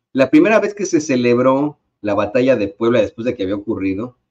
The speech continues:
fue en Los Ángeles, California, ¿no? Como una especie de, pues, eh, forma de, de, de celebrar, vamos, el, el, el hecho de, eh, esa mexicanidad,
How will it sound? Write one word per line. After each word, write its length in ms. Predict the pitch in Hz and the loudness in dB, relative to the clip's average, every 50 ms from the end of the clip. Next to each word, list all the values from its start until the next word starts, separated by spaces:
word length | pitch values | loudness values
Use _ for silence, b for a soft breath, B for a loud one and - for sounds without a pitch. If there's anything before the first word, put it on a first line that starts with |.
| _ _ | _ _
fue 180 | _ 139 147 151 | _ 0 2 4
en 120 | 160 151 | 4 4
Los 160 | 127 113 - | 4 2 0
Ángeles, 400 | 135 143 139 - 139 113 95 - | -4 -4 -2 -2 -4 -4 -4 -6
California, 760 | - 82 78 90 87 - - 120 117 101 95 87 82 104 - _ _ _ _ _ _ _ _ _ _ | -10 -12 -12 -12 -12 -6 -2 0 0 0 -2 -6 -10 -12 -14 _ _ _ _ _ _ _ _ _ _
¿no? 220 | - 71 98 104 _ _ _ _ _ _ _ _ _ _ _ _ _ _ _ _ _ _ _ | -20 -20 -20 -20 _ _ _ _ _ _ _ _ _ _ _ _ _ _ _ _ _ _ _
Como 320 | - 101 98 98 98 95 95 | -10 -8 -6 -6 -4 -4 -2
una 220 | 107 117 123 120 | -2 -2 -2 -2
especie 480 | 120 120 - 117 110 - - 123 110 98 | -4 -4 -4 -4 -4 -2 -2 -2 -2 -2
de, 280 | 90 80 76 73 - _ _ - | -2 -6 -10 -12 -16 _ _ -16
pues, 400 | 80 71 - - - - _ _ _ _ _ _ _ _ - | -16 -16 -16 -16 -20 -20 _ _ _ _ _ _ _ _ -16
eh, 240 | 82 80 78 78 80 | -14 -14 -12 -14 -6
forma 380 | - - 127 - 127 123 117 | -2 0 0 2 2 0 0
de, 160 | 104 101 95 | -2 -4 -4
de, 140 | 90 90 92 90 | -6 -6 -8 -8
de 120 | 101 98 | -8 -8
celebrar, 500 | - - 107 104 107 107 110 120 131 113 | -6 -4 -2 0 0 2 2 2 2 2
vamos, 280 | 117 117 120 117 - 113 | 2 0 0 -2 -2 -4
el, 180 | 95 90 - | -6 -6 -6
el, 260 | - 92 95 - - - | -4 -4 -2 -2 -2 0
el 180 | 101 101 98 | 0 2 2
hecho 340 | 107 135 131 - - 127 120 | 2 0 -2 -2 -2 -2 -2
de, 200 | 101 101 101 123 147 | -2 -2 -2 -2 -4
eh, 140 | 151 - _ _ _ _ _ _ | -4 -8 _ _ _ _ _ _
esa 540 | - 90 - - - 110 104 - 139 131 120 | -14 -12 -10 -8 -6 -6 -4 -2 0 0 0
mexicanidad, 1200 | 120 110 104 101 - 107 - - 107 104 101 101 101 98 107 107 110 113 120 123 127 139 143 - | 0 -2 -4 -4 -8 -10 -6 -4 -4 -2 -2 -2 -2 0 0 0 0 0 0 0 0 0 -2 -4